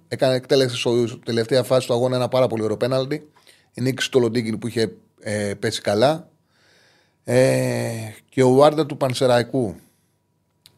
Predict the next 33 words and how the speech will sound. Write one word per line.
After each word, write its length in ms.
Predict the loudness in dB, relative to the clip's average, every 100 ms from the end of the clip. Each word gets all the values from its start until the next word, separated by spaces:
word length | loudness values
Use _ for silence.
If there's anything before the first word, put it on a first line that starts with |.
| _ _ _ _ _ _ _ _ _ _ _ _ 4
Το 160 | 6
άξιζε 340 | 6 4 -2 0
και 140 | 4
ο 80 | 6
Αράο 300 | 6 6 4
και 120 | 2
ο 40 |
Λιβάη 320 | 0 0 -2 -2
Γκαρσία. 520 | -6 -6 -8 -8 -6
Θα 100 | -2
ήταν 200 | 0 0
δίκιο 240 | 0 -2
να 80 | -2
το 120 | -2
δώσω 520 | 0 -2 -2 -2 -4 -6 _
σε 120 | -8
οποιοδήποτε 500 | -6 -2 0 0 0
από 160 | 0 -2
τους 140 | -4
δύο. 320 | -2 -2 -2 -10 _ _ _ _ -20 _
Δεν 220 | -2 -2
κέρδισαν. 580 | 2 2 2 -4 -6 -6 -12 _ _ _ _ _ _ _ _ _ _ _ _ _ _ _ _ _ _ 0
Και 140 | 2
ο 120 | 4
Παν-, 200 | 2 -2
ο 160 | -2 -2
Ουάρντα 680 | 2 2 4 2 2 0 -12 _ _
έδωσε 400 | 2 4 2 -2
μια 260 | 0 2 2
μεγάλη 460 | 2 4 4 4
νίκη, 500 | -2 -6 -8 -10 -12 -14 _
μεγάλη 540 | -4 -4 2 4 4 0
νίκη 520 | -4 -8 -10 -10